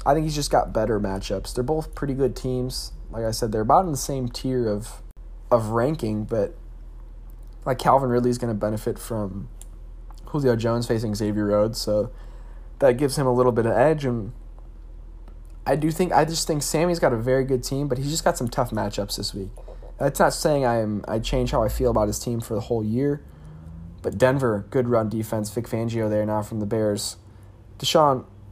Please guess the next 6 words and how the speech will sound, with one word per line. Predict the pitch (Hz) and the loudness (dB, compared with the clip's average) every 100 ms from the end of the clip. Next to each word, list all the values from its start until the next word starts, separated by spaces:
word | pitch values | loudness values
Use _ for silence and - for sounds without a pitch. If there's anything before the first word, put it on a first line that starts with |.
| - - - - - | -20 -20 -20 -14 0
or | 135 120 | 4 6
not | 110 110 | 4 0
Deshaun, | - - 123 110 110 | -2 -2 0 0 0
jeez. | 113 123 110 101 - - - - - - - - | -2 -2 -2 -2 -4 -8 -18 -20 -20 -20 -20 -2
DeAndre | 139 139 143 127 | 2 4 4 4
Hopkins, | 135 151 - 117 120 - - | 8 6 6 -2 0 -4 -8